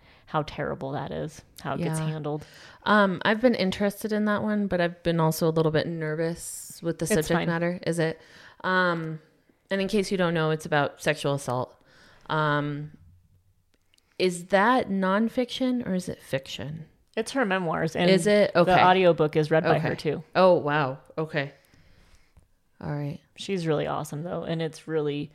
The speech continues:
Speaker 1: readable and thought-provoking and asks a lot of good questions.
Speaker 2: Okay.
Speaker 1: And I'm really enjoying it.
Speaker 2: Okay.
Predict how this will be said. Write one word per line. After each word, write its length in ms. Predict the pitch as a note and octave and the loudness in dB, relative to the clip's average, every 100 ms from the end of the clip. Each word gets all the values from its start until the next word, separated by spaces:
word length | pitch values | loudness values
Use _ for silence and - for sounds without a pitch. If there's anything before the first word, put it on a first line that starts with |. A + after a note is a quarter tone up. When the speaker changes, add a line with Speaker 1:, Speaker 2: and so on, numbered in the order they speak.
| _ _ _ _ _ _ _ | _ _ _ _ _ _ _
Speaker 1:
readable 640 | F3 E3+ D#3+ D#3+ D#3 D#3 | -4 -2 0 0 2 2
and 160 | D3+ D#3 | 0 -4
thought-provoking 880 | D3+ D3 - E3 D3+ D3+ D3+ D3+ D3 | -2 -4 -2 -4 -2 -2 -4 -6 -6
and 80 | C#3 | -8
asks 340 | D#3 D#3 - | -8 -10 -8
a 40 | D#3 | -6
lot 220 | E3+ - | -4 -4
of 140 | D#3 | -6
good 160 | E3 - | -6 -8
questions. 680 | - - - - E3+ E3+ - _ | -8 -10 -10 -10 -10 -14 -18 _
Speaker 2:
Okay. 300 | - D#3 D#3+ D3+ _ _ _ | -10 -8 -8 -12 _ _ _
Speaker 1:
And 100 | F#3 | -8
I'm 120 | F3 E3 | -6 -4
really 240 | E3 E3 | -6 -6
enjoying 440 | E3 E3 E3 E3 | -8 -6 -6 -4
it. 180 | D#3+ D#3+ - _ | -6 -8 -12 _
Speaker 2:
Okay. 280 | F#3 F3 E3 | -6 -6 -8